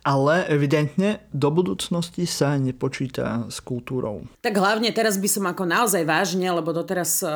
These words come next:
Speaker 2: s-, to ma až tak vážne neberte, ale teraz by som skúsila naozaj vážne, že ono to nie je o tom, že idú bedákať umelci, že natrčajú ruku a chcú proste zadarmo,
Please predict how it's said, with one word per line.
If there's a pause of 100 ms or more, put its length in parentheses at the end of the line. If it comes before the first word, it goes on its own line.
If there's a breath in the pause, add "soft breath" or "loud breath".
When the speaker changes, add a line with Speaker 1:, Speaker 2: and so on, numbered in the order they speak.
(240)
Speaker 2:
s-, (240)
to
ma
až
tak
vážne
neberte,
ale
teraz
by
som (240)
skúsila
naozaj
vážne,
že (320 loud breath)
ono
to
nie
je
o
tom,
že
idú
bedákať
umelci,
že
natrčajú
ruku
a
chcú
proste
zadarmo,